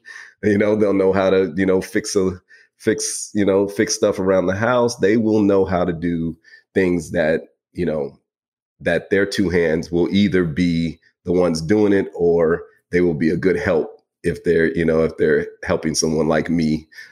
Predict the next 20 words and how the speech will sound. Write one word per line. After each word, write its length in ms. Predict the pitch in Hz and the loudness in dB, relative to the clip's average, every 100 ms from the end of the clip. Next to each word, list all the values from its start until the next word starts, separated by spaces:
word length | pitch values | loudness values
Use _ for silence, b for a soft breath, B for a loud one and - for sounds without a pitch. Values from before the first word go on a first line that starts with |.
| B | B
um, 240 | 80 80 | -2 -2
do 160 | 73 82 | 0 -2
things. 440 | 76 76 64 - - | 0 -2 -2 -8 -8
So 400 | - 87 82 80 | 0 2 2 0
that, 320 | 110 113 - | -2 0 0
those 200 | 90 131 | 0 0
are 60 | 131 | 0
things 360 | - 101 90 90 | 0 0 0 0
that 180 | 85 | 0
are 100 | 82 | 0
kind 200 | - 85 | 0 -2
of 80 | 78 | 0
mandatory 880 | 80 85 85 85 - 82 82 80 76 B B B - | 0 0 0 0 0 0 2 0 -4 B B B -4
in 200 | 85 82 | 0 2
my 260 | 82 80 80 | 0 0 -2
kind 240 | 85 80 | -2 -2
of, 200 | 76 69 _ _ _ _ _ _ _ _ _ | -2 -4 _ _ _ _ _ _ _ _ _
you 120 | 92 | -2
know, 180 | 82 73 | 0 -2
toolbox 840 | - 123 107 87 80 57 - - | -2 0 0 0 -2 -2 -6 -8